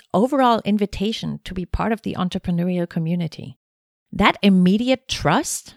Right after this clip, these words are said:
and the assumption that I had the best intentions really put the wind under my wings. We hosted events, we celebrated entrepreneurs, told their stories, launched new support programs, we expanded the mentor network and grew the pie for all entrepreneurs.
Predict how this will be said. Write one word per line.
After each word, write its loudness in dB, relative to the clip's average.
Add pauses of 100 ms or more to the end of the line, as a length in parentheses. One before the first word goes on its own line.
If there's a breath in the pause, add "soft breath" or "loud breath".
(140)
and -4
the -4
assumption -4
that -2
I 0
had -4
the -4
best -6
intentions -4 (500 soft breath)
really 4
put -2
the 0
wind 0
under -4
my -6
wings. -12 (680 loud breath)
We 0
hosted -4
events, -2
we -10
celebrated -2
entrepreneurs, 0
told -6
their -10
stories, 0
launched -6
new -6
support -6
programs, -2
we -6
expanded -2
the -4
mentor 0
network 2
and -2
grew 0
the 0
pie -2
for -4
all -2
entrepreneurs. -12